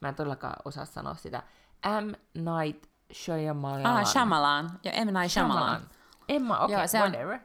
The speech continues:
Speaker 1: M. Night
Speaker 2: se on se, joka
Speaker 1: Shyamalan.
Speaker 2: se
Speaker 1: Niin.
Speaker 2: niinku ensimmäistä kertaa silleen tuli superkuuluisaksi, kun se teki sen Bruce Willis-elokuvan, missä se on kummitus. I
Speaker 1: Ja
Speaker 2: See
Speaker 1: Sixth
Speaker 2: Dead
Speaker 1: Sense.
Speaker 2: People, Sixth Sense.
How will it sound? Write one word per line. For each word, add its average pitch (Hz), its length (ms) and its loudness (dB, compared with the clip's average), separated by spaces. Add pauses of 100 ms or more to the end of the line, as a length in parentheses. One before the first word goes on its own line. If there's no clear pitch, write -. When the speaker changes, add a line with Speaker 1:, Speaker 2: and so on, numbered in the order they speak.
(100)
Speaker 1:
M. 185 280 -6
Night - 140 -8
Speaker 2:
se - 120 -6 (160)
on 214 60 2
se, 214 140 2
joka 202 160 2
Speaker 1:
Shyamalan. 185 200 0 (960)
Speaker 2:
se - 140 4
Speaker 1:
Niin. - 140 -2
Speaker 2:
niinku 190 160 2
ensimmäistä 185 500 2
kertaa 139 380 0
silleen 135 240 -2
tuli 139 180 -2
superkuuluisaksi, 139 840 -4
kun 156 100 -12
se 156 60 -10
teki 151 220 -8
sen 147 200 -4
Bruce 151 260 -4
Willis-elokuvan, - 760 -4
missä - 200 -6
se - 120 -4
on 135 180 -6 (440)
kummitus. 135 460 -4
I - 60 -20 (680)
Speaker 1:
Ja 139 60 0
Speaker 2:
See - 0 -
Speaker 1:
Sixth 135 200 0
Speaker 2:
Dead 131 120 2
Speaker 1:
Sense. 139 260 0
Speaker 2:
People, 151 280 -4 (160)
Sixth - 340 -4
Sense. - 360 -8